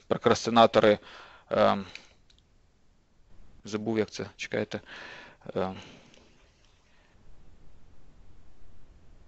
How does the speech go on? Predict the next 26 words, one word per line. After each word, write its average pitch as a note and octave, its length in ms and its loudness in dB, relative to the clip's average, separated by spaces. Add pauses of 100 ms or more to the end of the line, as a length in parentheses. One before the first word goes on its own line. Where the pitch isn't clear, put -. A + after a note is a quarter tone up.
(680)
ладно, G2+ 440 8
забув A2+ 320 4
я, G#2+ 80 12
як G2+ 140 6
то A2 120 6
називається. G#2 640 2 (1500)
Коротше, F3+ 280 10
таку - 260 8
х-, C3 140 4
хотів C#3 260 8
розповісти C3 440 10
отаку A#2+ 340 6
от A2 120 4
річ - 160 6
про - 320 4
цю - 200 4
хворобу B2 460 8
і A2 40 6
про - 180 2
цю - 160 -4
науку. G#2 460 0 (1160)
В - 200 -10
принципі, C#3+ 320 6
в A2 40 8
мене A2 200 6
все. - 320 4